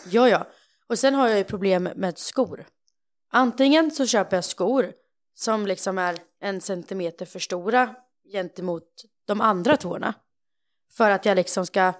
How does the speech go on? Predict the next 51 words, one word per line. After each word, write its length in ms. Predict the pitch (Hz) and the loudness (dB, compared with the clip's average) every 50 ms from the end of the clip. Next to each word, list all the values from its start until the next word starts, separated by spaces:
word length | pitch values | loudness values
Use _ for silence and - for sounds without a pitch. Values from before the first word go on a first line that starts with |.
| - _ _ _ _ | -10 _ _ _ _
men 120 | - 220 202 | -4 0 2
då 120 | 226 240 | 2 4
blir 180 | 202 285 285 254 | 4 2 2 2
det 80 | 233 | 2
ju 60 | 277 277 | 2 0
lite 220 | 320 320 - 302 | 0 0 2 2
ruggigt. 480 | 277 269 220 - - - - - _ _ | 2 2 0 -2 -6 -14 -14 -14 _ _
Men 120 | - 214 208 | -10 -4 0
då 140 | 220 247 240 | 0 0 2
får 160 | - 269 269 | 2 2 2
ju 60 | 262 | 2
den 160 | 220 220 214 | 2 2 0
långa 300 | 214 233 208 208 254 277 | 0 0 0 0 0 -2
tån 280 | 262 - 202 180 175 175 | -2 -4 -6 -6 -6 -4
vara, 220 | 175 180 180 170 - - _ _ _ _ _ _ | -2 -2 -2 -2 -4 -8 _ _ _ _ _ _
vara 120 | 190 202 190 | -8 -6 -6
fri, 240 | - 175 - - - | -6 -8 -12 -12 -10
så 120 | - - 202 | -10 -8 -8
att 80 | 185 | -8
säga. 220 | - 196 - 202 - _ _ _ _ _ _ _ _ _ _ - | -8 -8 -10 -12 -14 _ _ _ _ _ _ _ _ _ _ -4
Eller 220 | 220 220 214 190 | -2 0 0 2
så 120 | 202 247 247 | 2 2 2
köper 380 | - 254 214 196 190 - 208 | 4 4 4 2 2 2 2
jag 180 | 196 190 190 190 - | 2 4 4 2 2
en 260 | 208 190 180 180 170 - _ | 2 0 0 0 -4 -8 _
som 220 | - - 196 190 | -14 -10 -10 -8
passar 300 | - 202 175 - - 190 - | -6 -6 -4 -2 -2 -2 0
andra 300 | 202 202 185 190 262 294 | 0 -2 0 2 2 2
tårna. 380 | 294 - - 180 175 170 175 180 - _ _ _ _ _ - | 2 0 -2 -2 -2 -2 -4 -8 -12 _ _ _ _ _ -6
Men 140 | 202 202 165 | -4 0 2
då 120 | 233 269 | 2 4
ligger 320 | 277 262 240 202 180 233 | 4 4 2 0 0 0
liksom 460 | 233 202 185 - - - 196 185 185 - _ _ _ _ _ _ _ _ _ - | 0 0 0 0 0 0 0 0 0 -4 _ _ _ _ _ _ _ _ _ -6
den 140 | 202 196 | -2 0
långa 300 | 214 226 208 196 196 196 | 2 2 0 0 -2 -4
tån 380 | 190 - - 202 180 185 185 160 | -4 -4 -4 -4 -4 -4 -4 -2
böjd. 420 | 156 311 269 175 165 170 - - - _ _ _ _ _ _ _ _ _ _ _ _ _ _ _ _ _ _ _ _ _ _ _ | 2 2 2 2 0 -4 -10 -12 -16 _ _ _ _ _ _ _ _ _ _ _ _ _ _ _ _ _ _ _ _ _ _ _
Och 80 | 208 180 | -8 -6
då 120 | 196 190 | -6 -4
får 160 | 185 - 202 | -4 -6 -8
jag 120 | 202 190 185 | -6 -6 -8
ont. 360 | 180 160 - _ - - - _ _ _ _ _ _ _ _ | -10 -12 -16 _ -20 -20 -20 _ _ _ _ _ _ _ _
Så 140 | - - 214 | -4 -2 0
det 100 | 185 208 202 208 196 - - 202 202 | 2 2 2 2 0 0 -2 -4 -2
är, 40 | 190 | 0
det 120 | 165 208 208 | 2 2 2
är 120 | 220 233 233 | 2 2 2
liksom 360 | 196 175 - - 196 185 170 | 0 -2 -2 -4 -8 -8 -8
pest 340 | - - - 214 - - - | -10 -10 -8 -8 -6 -4 -2
eller 120 | 220 220 | -2 -2
kolera. 380 | - - 190 175 170 180 214 | -2 -2 -4 -4 -4 -8 -8